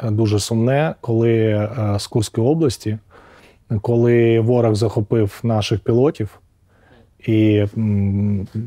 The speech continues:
і, і з-, ну, і розстріляв їх, так? Але перед цим був там стрілецький бій і так далі. Тобто це, звичайно, із серії виключень, коли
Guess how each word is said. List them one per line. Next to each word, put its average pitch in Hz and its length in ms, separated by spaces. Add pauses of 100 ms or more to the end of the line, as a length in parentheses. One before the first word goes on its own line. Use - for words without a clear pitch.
(300)
і, 110 220
і 123 160
з-, 110 180
ну, 147 200
і 117 100
розстріляв 110 520
їх, 98 140
так? 120 420
Але 110 200
перед 117 240
цим 113 220
був 104 180
там 101 160
стрілецький 113 520
бій 123 240
і 135 120
так 113 180
далі. 104 300
Тобто 110 300
це, 139 320 (340)
звичайно, 123 560 (460)
із 120 340
серії 127 400
виключень, 120 640 (380)
коли 117 280